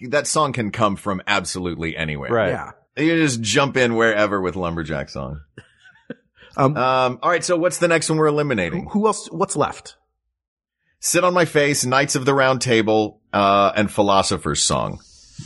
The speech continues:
Speaker 3: Oh, man.
Speaker 2: Oh, uh,
Speaker 3: What do you
Speaker 2: I,
Speaker 3: think, Al?
Speaker 2: I, okay, I'm gonna take a, I'm gonna be really, uh, I'm gonna say Knights of the Round Table. I, I think,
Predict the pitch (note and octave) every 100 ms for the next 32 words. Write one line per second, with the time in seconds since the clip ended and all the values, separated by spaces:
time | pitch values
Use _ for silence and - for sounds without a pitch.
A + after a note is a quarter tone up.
0 | - G#2+ F2+ E2 A2+ A#2 A2 D#3 E3+ E3
1 | C#3+ C3+ A#2 G#2 F#2+ A#2+ D#3+ F3 F#3 F3+
2 | F3 E3+ E3 D3+ - - _ _ _ _
3 | _ _ _ _ _ _ _ _ _ _
4 | B2+ _ A#2 - G3 B3+ C4+ C4 G2 E2
5 | C#3+ F#3+ C4 A3+ D3+ - E3 E3+ D#3+ E3
6 | G3+ G3 E3 - E3+ E3+ D3 C3 - B2
7 | A#2 C3 D#3 D3+ C3+ B2 A#2+ - B2 D3
8 | D3 C#3 B2 - _ - - - - -
9 | _ _ - - A#4+ B4 A#4+ A#4+ - B2+
10 | - - D#3 G3 B3 A#3 G3 G3+ G3+ E3+
11 | D3+ D3 C3 A#2 G2 E2 - - - -